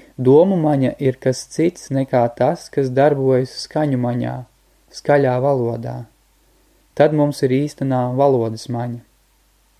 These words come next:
Tālāk mums ir dzirde, siltuma maņa, redze, garša, oža. Tad līdzsvara sajūta. Mums ir maņu veidīga apziņa par to, ka mēs esam līdzsvarā. Šāda apziņa mums ir.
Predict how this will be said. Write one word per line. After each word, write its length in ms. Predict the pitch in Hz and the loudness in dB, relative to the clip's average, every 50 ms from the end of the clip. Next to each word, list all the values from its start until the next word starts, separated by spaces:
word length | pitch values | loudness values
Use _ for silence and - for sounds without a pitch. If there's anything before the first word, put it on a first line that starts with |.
| _ _ _ _ - - - - - - - - - - - _ _ - | _ _ _ _ -20 -20 -20 -20 -20 -20 -20 -20 -20 -20 -20 _ _ 0
Tālāk 440 | - 139 170 190 196 185 165 - 156 | 2 4 6 6 4 4 2 0 -2
mums 200 | 151 151 - - | -4 -2 -2 -2
ir 120 | 139 127 | -2 0
dzirde, 640 | 127 123 123 139 160 175 160 135 131 123 120 117 117 - _ _ _ - | 0 2 2 4 4 4 4 2 0 -2 -2 -2 -4 -8 _ _ _ -20
siltuma 600 | - - - 143 156 165 170 - - 135 135 131 | -14 -6 -2 2 2 2 2 2 0 0 0 0
maņa, 440 | 131 131 127 131 127 127 120 117 - | 0 0 0 0 0 -2 -4 -4 -6
redze, 520 | - 120 127 135 151 165 147 127 131 123 120 117 _ | -4 0 2 2 2 2 0 -2 -6 -6 -8 -8 _
garša, 680 | - 127 120 127 135 151 160 147 - - - 135 117 - _ _ - | -4 0 2 4 4 2 2 0 -4 -12 -14 -14 -16 -16 _ _ -6
oža. 560 | 131 139 147 151 139 131 120 117 120 120 120 - _ _ _ _ _ _ _ _ _ _ _ _ _ _ _ - | -6 -2 0 0 0 0 0 -2 -4 -6 -6 -10 _ _ _ _ _ _ _ _ _ _ _ _ _ _ _ 0
Tad 160 | - 143 131 | 2 2 4
līdzsvara 600 | 135 127 131 139 156 180 180 - - 143 127 123 | 4 4 4 4 4 2 0 -2 -4 -2 -2 -2
sajūta. 640 | - - - 127 127 123 120 113 117 117 - - 117 - _ _ _ _ _ _ _ _ _ - - - _ - | -2 0 0 0 2 0 0 -2 -4 -8 -12 -18 -20 -20 _ _ _ _ _ _ _ _ _ -20 -20 -20 _ -2
Mums 260 | 127 139 165 170 - | 0 2 2 2 0
ir 120 | - 151 147 | 0 0 0
maņu 240 | 151 160 175 170 147 | 0 0 0 0 2
veidīga 520 | 135 135 143 147 143 135 131 120 117 - | 2 2 2 2 2 2 0 2 0 0
apziņa 480 | 143 156 175 175 147 131 127 127 127 120 - | 0 0 -2 0 0 0 0 0 0 -2 -2
par 160 | - 127 123 | 0 -2 -2
to, 400 | - - - 131 139 151 170 175 - _ _ _ _ | -2 0 0 2 2 2 0 -2 -8 _ _ _ _
ka 120 | - 131 | -2 0
mēs 340 | 131 135 139 147 165 160 - | 0 2 2 0 0 0 -2
esam 320 | 143 151 - - 139 135 135 | -4 -2 -2 -4 -4 -2 -2
līdzsvarā. 540 | 143 151 160 156 - - 120 117 117 113 113 120 120 - _ _ _ _ _ _ _ _ _ _ - | -2 -2 -2 -4 -4 -4 -2 -2 -2 -2 -4 -6 -10 -14 _ _ _ _ _ _ _ _ _ _ -6
Šāda 400 | - - 143 135 131 120 123 131 160 | -2 2 2 2 2 2 2 2 0
apziņa 340 | 165 147 131 131 131 127 127 | 0 0 0 0 0 0 0
mums 260 | 131 131 131 - - | 0 -2 -2 -4 -4
ir. 280 | - 175 156 127 113 | -2 0 0 0 -2